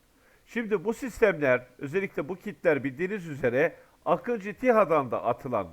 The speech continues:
sistemler, en son süpersonik füze bile denenmişti. Şimdi Azerbaycan uçağının altına bir de süpersonik füzeler eklediğinizde ne güzel olur değil mi? Yani bir başlangıç oldu.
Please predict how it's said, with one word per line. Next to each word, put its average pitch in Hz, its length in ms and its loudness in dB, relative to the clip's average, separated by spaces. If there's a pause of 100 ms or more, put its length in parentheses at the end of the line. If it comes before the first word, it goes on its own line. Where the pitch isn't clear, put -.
(100)
sistemler, 117 760 0 (400)
en 220 180 6
son 175 280 -4
süpersonik 208 800 0
füze 175 360 2
bile 160 260 -2
denenmişti. 131 720 0 (300)
Şimdi 185 460 2
Azerbaycan 180 640 4
uçağının 147 560 4 (280)
altına 131 640 0 (260)
bir 160 260 0
de 127 140 4
süpersonik 175 840 0
füzeler 131 480 2
eklediğinizde 131 1000 0 (200)
ne 160 100 -4
güzel 208 360 6
olur 120 260 2
değil 147 180 2
mi? 123 240 -2 (240)
Yani 160 360 6
bir 156 160 -2
başlangıç 165 680 2
oldu. 101 560 -6